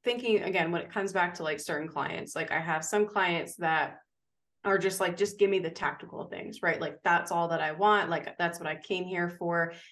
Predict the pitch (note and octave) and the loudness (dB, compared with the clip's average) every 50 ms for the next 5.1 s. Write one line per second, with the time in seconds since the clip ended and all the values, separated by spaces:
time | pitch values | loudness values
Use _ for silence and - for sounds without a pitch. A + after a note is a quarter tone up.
0 | - - - G3 G3 G3 F#3 F#3 F3 F3 F3 E3+ E3+ E3+ E3 D#3+ - - E3+ F3 | -10 -2 2 2 4 4 4 6 6 6 4 4 4 2 2 2 0 0 -2 0
1 | F3+ F3 F3 E3+ E3 F3 F3 - - F3 E3+ - - D#4 D4+ - A#3 A3 F#3 F3+ | 0 0 0 0 0 0 -2 -2 -4 -6 -4 0 0 0 2 2 2 2 2 2
2 | E3 E3 - D#3 D#3+ - - - - E3 E3 E3 E3 E3 E3 E3 D#3+ D#3+ E3 D#3+ | 0 0 -2 -6 -6 -8 -8 -2 0 2 4 4 2 2 0 0 -2 -2 -4 -8
3 | - - D#3+ E3 E3 - - E3+ E3 D#3+ D#3+ D#3+ D3+ D3+ D3+ D3+ G3 A3 B3 C4 | -2 0 0 0 0 -2 -4 -2 -2 -2 -2 -2 -4 -4 -4 -4 -2 0 2 4
4 | C#4+ C4+ A#3 G#3 F#3+ F3 E3+ E3+ E3 E3+ E3+ - - E3+ E3 D#3+ D#3 D#3+ D#3 D#3 | 4 6 6 6 4 4 2 2 0 0 -2 -6 -8 -6 -6 -4 -2 0 0 0
5 | D3 - | 0 -2